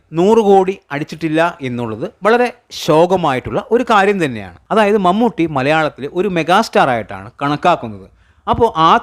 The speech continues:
താരത്തിന്റെ ഒരു സിനിമയ്ക്ക് നൂറ് കോടി കിട്ടിയില്ല എന്ന് പറയുമ്പോൾ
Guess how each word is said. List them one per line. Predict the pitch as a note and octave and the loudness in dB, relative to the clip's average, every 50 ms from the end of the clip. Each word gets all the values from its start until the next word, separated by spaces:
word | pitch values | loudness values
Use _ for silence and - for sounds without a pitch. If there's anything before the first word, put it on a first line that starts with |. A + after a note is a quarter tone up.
| - - | 0 -2
താരത്തിന്റെ | D#3 C#3+ D3 D3 D3+ D#3 - D#3 D3+ D3+ | 0 0 0 -2 -2 -4 -6 -4 -2 -2
ഒരു | C#3 C3 C3+ | 0 0 -2
സിനിമയ്ക്ക് | C3 - - C3 A2+ A#2 B2 B2+ - - - F2 - - | -4 -6 -12 -12 -10 -10 -10 -10 -12 -14 -20 -20 -14 -8
നൂറ് | B2+ C#3 D#3+ F#3+ G#3+ | -4 -2 0 0 0
കോടി | A3 E3 E3 D#3+ D#3+ D#3 D3 - | 2 2 2 2 2 2 -2 -4
കിട്ടിയില്ല | B2+ - - D3+ D3+ C3+ A#2 A2+ A#2 C3 C#3 C#3 - _ - | -10 -6 -4 -4 -2 -2 -4 -2 -2 0 0 -2 -4 _ -16
എന്ന് | A2+ A#2 A#2+ A2+ - | -12 -10 -10 -8 -8
പറയുമ്പോൾ | G#2+ G2+ G#2+ G2+ G2 F#2 F#2+ G2+ | -8 -8 -10 -10 -12 -14 -16 -18